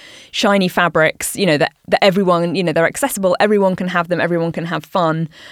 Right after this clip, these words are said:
Um, and that's definitely, you find that in the sort of seventies fashion vibe, for sure. And, and that you wouldn't have been able to, to, to do that on the same scale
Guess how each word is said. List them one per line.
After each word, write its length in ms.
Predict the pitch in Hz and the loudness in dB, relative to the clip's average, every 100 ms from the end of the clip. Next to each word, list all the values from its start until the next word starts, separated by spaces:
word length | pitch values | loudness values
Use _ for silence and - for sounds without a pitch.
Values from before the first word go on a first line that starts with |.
| - - | -10 -2
Um, 260 | 165 156 - | 0 0 2
and 100 | 196 | 0
that's 160 | - | 2
definitely, 320 | 208 208 - | 0 -2 -4
you 60 | 175 | -2
find 260 | 196 180 165 | 0 0 0
that 100 | - | -2
in 120 | 156 | -4
the 80 | 151 | -4
sort 100 | - | -6
of 80 | |
seventies 480 | - 175 170 - 120 | -2 -2 0 -4 -6
fashion 380 | - 113 - 135 | -6 -4 -4 -4
vibe, 320 | - - - | -4 -4 -6
for 80 | 160 | -6
sure. 260 | - 185 143 | 0 2 2
And, 100 | - | 0
and 120 | 170 | 2
that 180 | 175 - _ | 2 0 _
you 180 | 180 151 | -4 0
wouldn't 240 | 190 185 | 0 0
have 100 | - | -4
been 120 | 139 | -6
able 160 | 135 143 | -6 -6
to, 140 | 147 | -10
to, 200 | - 170 | -6 -6
to 160 | 143 156 | -4 -4
do 180 | 147 156 | -2 0
that 100 | 143 | -2
on 140 | 139 | -2
the 60 | 139 | -4
same 240 | - 139 | -4 -4
scale 540 | 143 - 147 139 139 | -4 -2 -2 -2 -6